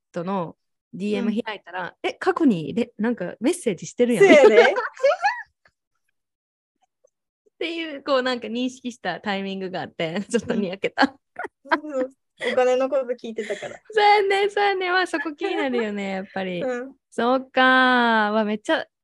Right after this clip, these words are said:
Speaker 1: めっちゃわかるもん。なんかこう、休みの日やからこそやらなあかんみたいな。もうそれもハッスルカルチャーよね。
Speaker 2: うん。
Speaker 1: これ、めっちゃ話したと思うけど、なんかこう、しおりんが、なんか、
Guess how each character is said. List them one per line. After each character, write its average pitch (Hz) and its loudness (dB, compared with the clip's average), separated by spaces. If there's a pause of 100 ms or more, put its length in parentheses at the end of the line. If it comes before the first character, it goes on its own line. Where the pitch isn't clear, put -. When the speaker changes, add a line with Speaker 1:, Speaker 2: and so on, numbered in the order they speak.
(100)
Speaker 1:
め 247 -8
っ 254 -12
ち - -12
ゃ 277 -4
わ 339 -4
か 349 -2
る 339 0
も 240 -2
ん。 196 -8
な 196 -8
ん 185 -12
か 180 -14
こ 175 -16
う、 175 -12
休 196 -8
み 311 -2 (680)
の 285 2
日 269 0 (280)
や 330 0
か 320 -2
ら 190 -4
こ - -4
そ 208 -10
や 185 -4
ら 190 -2
な 151 -10
あ 175 -16
か 165 -14
ん 151 -14
み 151 -14
た - -16
い - -14
な。 - -12 (320)
も 247 2
う - -14
そ 311 -2
れ 311 0
も 285 0
ハ 269 -10
ッ - -12
ス - -6
ル 254 -2
カ 240 -8
ル 180 -10
チ - -18
ャ - -14
ー - -16
よ - -18
ね。 165 -14 (380)
Speaker 2:
う 254 -4
ん。 - -2
Speaker 1:
こ 208 -2
れ、 190 -4 (520)
め 190 -10
っ 185 -10
ち - -10
ゃ 196 -8
話 196 -4
し - -20
た - -14
と 165 -12
思 180 -6
う 175 -10
け 165 -12
ど、 185 -4 (320)
な 214 -6
ん 202 -10
か - -18
こ - -16
う、 170 -12
し 240 -2
お 226 2
り 180 -6
ん 160 -12
が、 285 -2 (300)
な 208 -2
ん - -12
か、 156 -10